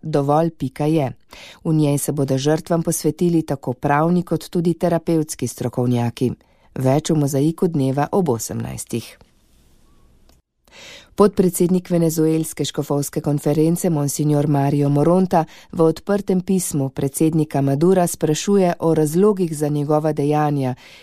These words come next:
in zakaj je preprečil dostop človekoljubne pomoči.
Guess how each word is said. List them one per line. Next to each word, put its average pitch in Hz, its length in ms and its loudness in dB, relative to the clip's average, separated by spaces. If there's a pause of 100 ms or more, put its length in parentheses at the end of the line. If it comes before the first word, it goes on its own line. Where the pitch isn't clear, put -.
in 214 180 2
zakaj 175 460 0
je 135 80 -2
preprečil 190 640 -2
dostop 160 540 -2
človekoljubne 143 800 -2
pomoči. 131 540 -2